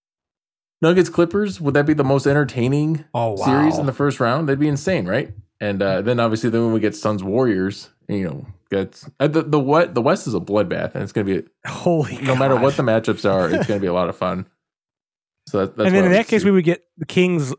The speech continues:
Speaker 2: Lakers, right? That would be the
Speaker 1: Right.
Speaker 2: six three.
Speaker 1: Oh, and that, and that's the ultimate nobody believes in us matchup, right? Nobody's
Speaker 2: Yeah.
Speaker 1: taking the Kings, right?
Speaker 2: Nobody's taking the
Speaker 1: So
Speaker 2: Kings. That is, all right, I really do like your <laughs> play in, uh,
Speaker 1: Yeah.
Speaker 2: picture there.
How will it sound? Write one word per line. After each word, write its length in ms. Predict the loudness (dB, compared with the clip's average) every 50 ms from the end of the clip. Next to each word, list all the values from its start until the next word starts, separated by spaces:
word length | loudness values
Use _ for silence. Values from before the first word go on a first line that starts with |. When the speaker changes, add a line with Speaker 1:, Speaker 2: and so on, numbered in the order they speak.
| _ _ _ -4
Speaker 2:
Lakers, 520 | -2 0 0 2 2 0 -2 -2 -2 -2
right? 260 | 0 0 -2 -2 -2
That 140 | -2 0 0
would 100 | 0 0
be 80 | 0 2
the 60 | 2
Speaker 1:
Right. 100 | 2 2 2
Speaker 2:
six 160 | 0 2 4
three. 60 | 4
Speaker 1:
Oh, 100 | 4 4
and 80 | 4 4
that, 300 | 2 2 2 2 0 0 0
and 120 | 2 2
that's 180 | 2 2 2 2
the 140 | 2 4 4
ultimate 640 | 4 2 2 2 2 2 4 4 2 2 -2 -6 _ _
nobody 400 | -2 0 2 2 4 2 2 0
believes 320 | 0 2 2 2 2 2 0
in 80 | 0
us 160 | 0 0 0 -2
matchup, 480 | -2 -2 -2 -2 -4 -6 -8 -6 -4
right? 180 | -2 -2 -2 0
Nobody's 320 | 0 2 4 4 4 4
Speaker 2:
Yeah. 100 | 4 2
Speaker 1:
taking 180 | 0 0 -2 -4
the 80 | -6
Kings, 440 | -4 -2 -4 -2 -4 -6 -10 -10 -8 -4
right? 160 | 0 0 2
Speaker 2:
Nobody's 200 | 4 4 2 2
taking 180 | 2 2 2 2
the 120 | 2 2
Speaker 1:
So 60 | 2
Speaker 2:
Kings. 480 | 0 0 0 0 -2 -4 -4 -6 -10 -14 -18 _ _ _ _ _ _ _ _ _ _ _ _ _ _ _ _ _ _ _ _ _ _ _ _
That 340 | -4 0 2 2 2 2 4
is, 280 | 4 4 2 0 -2 -2 0
all 60 | 0
right, 180 | 2 2 0 0
I 160 | 0 0 0 0 0
really 280 | 0 0 2 2 0 0
do 240 | 0 0 0 2 2
like 400 | 2 2 0 0 -2 -4 -10 _ -8
your 300 | -4 -2 0 0 0 0 0 -2 -4 -4 _
<laughs> 40 | -4
play 200 | -2 0 0 0 0
in, 120 | -2 -4 -6
uh, 160 | -10 -10 -10 -14 -14 -10 -6
Speaker 1:
Yeah. 540 | -4 -2 -2 -2 -2 -4 -4 -6 -6 -8 -10 -10 -12 -16 -8 -4
Speaker 2:
picture 400 | -2 -2 -2 0 0 2 2 2
there. 320 | 2 2 2 2 0 -2